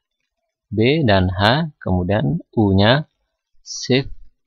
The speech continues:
U untuk membuat suku Ilut. Kemudian patinya seperti biasa, P, A, T,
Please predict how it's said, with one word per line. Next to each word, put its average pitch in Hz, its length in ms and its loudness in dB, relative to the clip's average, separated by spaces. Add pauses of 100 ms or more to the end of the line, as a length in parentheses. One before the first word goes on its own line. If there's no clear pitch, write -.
(880)
U 104 320 4
untuk 98 240 -2
membuat 101 320 2
suku - 320 -2
Ilut. 90 160 0 (800)
Kemudian 98 640 0 (560)
patinya 98 560 2
seperti - 320 -4
biasa, 92 400 -4
P, 139 380 2 (1000)
A, 113 380 0 (420)
T, - 20 -8